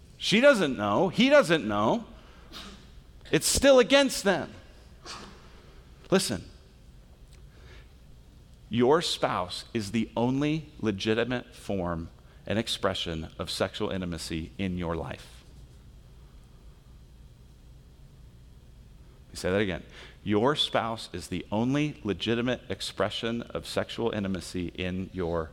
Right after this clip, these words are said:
life. So if you are finding expressions of sexual intimacy, imagined or acted on, that are not with your spouse, you're sinning against your spouse.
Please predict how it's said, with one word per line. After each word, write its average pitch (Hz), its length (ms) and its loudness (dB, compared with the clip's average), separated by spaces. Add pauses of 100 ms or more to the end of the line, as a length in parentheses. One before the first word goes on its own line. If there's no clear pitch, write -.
(560)
life. - 440 -10 (1800)
So - 240 0
if 98 160 -4
you 120 140 2
are 107 100 2
finding 123 720 -6
expressions 107 600 -2
of 95 100 -4
sexual 123 380 -4
intimacy, 120 640 -6 (420)
imagined 131 680 2 (360)
or 120 200 2
acted 120 340 -6
on, 82 340 -8 (220)
that 101 140 -2
are 98 80 2
not 107 260 0
with 156 220 -6
your 190 80 -4
spouse, - 640 -14 (1040)
you're 120 140 0
sinning 147 400 -4
against 92 400 -8
your 92 100 -10
spouse. - 560 -10